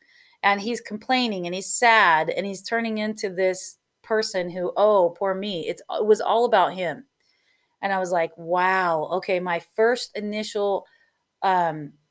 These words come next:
reaction to this person was correct." I was correct, you know, and it made me so happy that I was, that I spotted it so quickly. And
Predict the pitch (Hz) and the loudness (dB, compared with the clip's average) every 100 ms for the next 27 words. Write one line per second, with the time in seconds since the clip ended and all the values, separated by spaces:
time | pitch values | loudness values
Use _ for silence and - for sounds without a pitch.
0 | _ 190 202 202 185 202 - 196 - 170 | _ -6 2 4 4 2 -6 -10 -8 -10
1 | - - 226 - 175 156 151 - 165 143 | -8 -4 -4 -4 -10 -10 -12 -12 -8 -2
2 | 190 - - - - _ _ _ _ _ | 0 -2 -8 -20 -20 _ _ _ _ _
3 | 180 185 185 185 - - 160 202 - - | 2 4 2 -2 -10 -8 0 0 0 -4
4 | - 196 196 190 180 190 190 190 220 233 | -18 -12 -8 -4 -2 -2 -4 -4 -4 -4
5 | 214 196 - - 226 202 196 208 208 _ | -6 -10 -10 -2 2 4 2 0 -6 _
6 | - 240 320 - 196 156 139 _ _ _ | -8 0 2 2 -4 -10 -12 _ _ _
7 | _ _ _ _ _ 202 214 180 180 214 | _ _ _ _ _ 0 2 4 4 4
8 | 254 254 - _ _ _ 214 202 247 247 | 4 0 -10 _ _ _ 2 4 4 2
9 | - - 247 427 440 175 139 - - - | -4 2 2 4 2 2 -2 -8 -10 -2
10 | 262 240 240 240 330 359 220 175 151 - | 2 6 4 2 -4 -4 -4 -4 -4 -10
11 | - 202 202 196 190 190 | -8 -4 -2 0 -2 -6